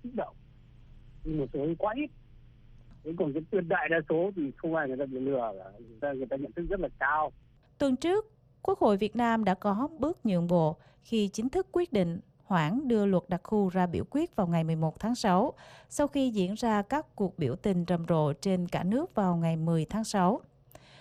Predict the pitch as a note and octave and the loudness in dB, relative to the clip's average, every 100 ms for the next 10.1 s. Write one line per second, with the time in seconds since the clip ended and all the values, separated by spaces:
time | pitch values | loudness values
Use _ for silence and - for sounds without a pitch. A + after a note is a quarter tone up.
0 | - - A#3+ G#3+ G#3 G3 D#4+ F4+ G3+ F#3+ | -20 -6 -2 2 2 0 -2 0 0 2
1 | F#3+ F#3+ A3+ - C#3 E3 A3+ G#3+ G3+ F3+ | 2 2 0 0 0 0 0 0 2 2
2 | E3 C4 - B3 A3 A#3 G#3 F#3+ E3 D#3+ | 2 0 0 0 2 0 2 2 0 0
3 | F3 F#3+ F3+ F#3 F3+ E3 - - - - | -2 -2 0 2 0 -2 -8 -20 -20 -20
4 | - C4 B3 A#3 C4 B3+ B3 F3 A3 - | -8 0 2 2 2 2 2 2 0 -4
5 | F#4 A#3+ G3 - C4+ B3 G3 F3+ G3 F#3 | -2 -2 -2 -4 0 2 2 2 2 2
6 | F3+ F3 F3+ F3 E3+ F3 E3+ A2+ F3 A#3+ | 2 2 0 0 0 0 0 0 0 -2
7 | C4 A3+ G3 C#4+ - - - - G3+ A#3 | -2 2 2 2 -4 -16 -18 -4 0 2
8 | F4 B3+ A#3 G#3+ G3+ F#3 B2 G3 A3+ G3 | 2 0 0 2 2 0 0 0 0 0
9 | - - - G3+ F#3+ F#3 F#3 E3+ F#3+ D#3 | -2 -12 -6 0 2 2 -2 -2 0 0